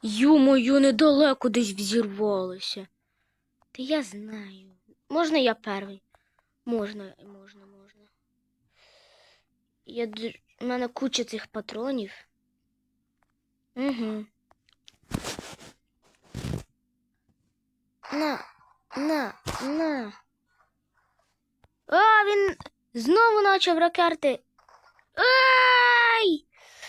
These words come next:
Друг, мене зацепило. Да все, прекрати. Знову десь недалеко бабахнуло.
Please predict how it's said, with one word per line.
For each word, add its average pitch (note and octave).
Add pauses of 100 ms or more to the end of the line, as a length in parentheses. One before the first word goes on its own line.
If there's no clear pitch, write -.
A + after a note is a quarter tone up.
(280)
Друг, F4
мене F4+
зацепило. E4 (1000)
Да A3+
все, A#3
прекрати. A#3+ (4000)
Знову F4
десь D4+
недалеко D4
бабахнуло. A3+